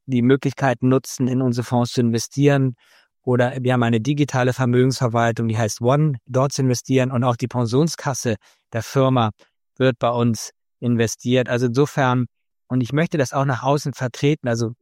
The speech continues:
ich, ich möchte auch sagen können zu meinen Kunden, das, was ich ihnen anbiete, das, was ich ihnen empfehle, das, was ich für sie tue,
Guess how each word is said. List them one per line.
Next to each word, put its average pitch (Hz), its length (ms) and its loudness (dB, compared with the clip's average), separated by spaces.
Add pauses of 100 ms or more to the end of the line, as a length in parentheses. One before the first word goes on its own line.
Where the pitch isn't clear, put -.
(200)
ich, 120 240 -6
ich 123 220 -8
möchte 139 360 0
auch 123 60 0
sagen 139 360 2
können 139 180 0
zu 139 120 -2
meinen 123 220 2
Kunden, 147 320 0
das, 135 300 -2
was 135 240 -2
ich 127 240 -6
ihnen 170 160 0
anbiete, 156 500 2
das, 110 240 -4
was 127 160 -2
ich 131 140 -8
ihnen 143 160 2
empfehle, 127 580 2 (300)
das, 120 200 -6
was 127 200 0
ich 151 180 -4
für 139 140 -2
sie 120 160 -2
tue, 156 480 0